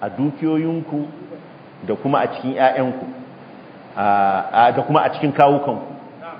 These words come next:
Kuma za ku ji maganganu na ɓatanci daga waɗanda aka ba su littafi gabaninku da kuma daga mushrikai, maganganu masu yawa na ɓatanci. To amma in kuka yi haƙuri, kuka ji tsoron Allah, to wannan yana daga cikin manya-manyan al'amura. Kaga aka shi-,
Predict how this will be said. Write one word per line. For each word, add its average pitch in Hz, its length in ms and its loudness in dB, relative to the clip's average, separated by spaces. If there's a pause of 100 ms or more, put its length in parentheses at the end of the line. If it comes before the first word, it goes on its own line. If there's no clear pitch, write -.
(120)
Kuma 143 180 0
za 175 280 2
ku 151 40 -2
ji 131 120 -2
maganganu 131 680 0
na 151 100 2
ɓatanci 160 600 -2
daga 110 200 -4
waɗanda 131 360 -2
aka 127 160 -6
ba 127 180 2
su 123 80 -8
littafi 120 400 -4
gabaninku 110 520 -6 (440)
da 113 80 -4
kuma 143 200 0
daga 113 180 -2
mushrikai, 104 580 -6 (360)
maganganu 131 460 0
masu 147 260 -4
yawa 190 240 4
na 123 100 -2
ɓatanci. 113 520 -4 (380)
To 107 60 -4
amma 123 220 -2
in 143 60 -4
kuka 143 220 -4
yi 123 40 0
haƙuri, 165 400 0
kuka 160 180 -4
ji 151 120 -4
tsoron 143 340 -2
Allah, 190 640 -2
to 113 80 -4
wannan 127 180 0
yana 123 80 0
daga 107 240 -4
cikin 120 180 -4
manya-manyan 127 540 0
al'amura. 98 420 -4 (580)
Kaga 135 280 4
aka 147 160 0
shi-, - 180 -10